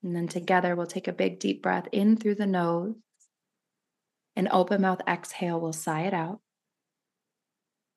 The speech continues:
And closing our meditation just by saying something kind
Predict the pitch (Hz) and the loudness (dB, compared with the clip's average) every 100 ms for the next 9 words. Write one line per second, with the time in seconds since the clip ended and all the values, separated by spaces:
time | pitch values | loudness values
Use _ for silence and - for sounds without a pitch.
0 | _ _ _ _ _ _ _ _ _ _ | _ _ _ _ _ _ _ _ _ _
1 | _ _ _ _ 185 - 185 185 202 190 | _ _ _ _ -8 0 2 4 2 2
2 | 180 180 180 185 185 220 185 - - 277 | 2 0 0 -2 0 -2 -2 -6 -2 -2
3 | 285 202 190 196 - 190 190 180 - - | 0 2 2 2 0 0 -2 -4 -2 0
4 | 160 160 170 | 0 0 -2